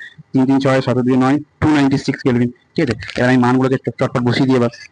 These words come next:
টি এর মান কত পেলাম? জিরো পয়েন্ট নাইন এইট নাইন ফোর, ঠিক আছে? ভি এর মান কত পেলাম? জিরো পয়েন্ট টু এইট, তাই তো? এখানে এন এর মান এখানে আমি জানি কি? ডাব্লিউ by এম,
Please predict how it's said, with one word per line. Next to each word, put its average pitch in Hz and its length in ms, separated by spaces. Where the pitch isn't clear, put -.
টি 131 100
এর 139 60
মান 135 140
কত 135 160
পেলাম? 139 200
জিরো 120 220
পয়েন্ট 127 380
নাইন 123 280
এইট 127 200
নাইন 120 200
ফোর, 117 140
ঠিক 156 120
আছে? 139 120
ভি 113 140
এর 139 80
মান 139 140
কত 135 200
পেলাম? 135 160
জিরো 127 240
পয়েন্ট 131 240
টু 139 160
এইট, 123 200
তাই 156 80
তো? 160 100
এখানে 123 260
এন 127 140
এর 135 100
মান 131 160
এখানে 135 180
আমি 131 100
জানি 131 200
কি? 151 100
ডাব্লিউ 127 300
by 131 120
এম, 123 80